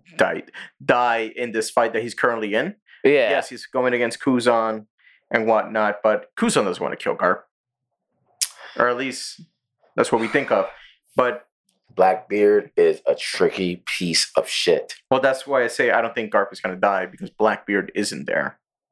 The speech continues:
Speaker 3: Well, that, and I don't think he's gonna die because Blackbeard,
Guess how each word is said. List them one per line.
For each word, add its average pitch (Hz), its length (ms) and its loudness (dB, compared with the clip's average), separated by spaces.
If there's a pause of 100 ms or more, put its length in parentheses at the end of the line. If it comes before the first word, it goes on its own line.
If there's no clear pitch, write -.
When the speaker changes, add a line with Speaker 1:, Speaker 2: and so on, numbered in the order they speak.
(140)
Speaker 3:
Well, 110 420 2 (120)
that, 120 500 2
and 107 420 -4 (140)
I 98 120 4
don't 110 240 -6
think 101 120 -6
he's 98 160 -10
gonna 87 240 -2
die 98 380 4
because 85 460 -10 (120)
Blackbeard, 87 800 2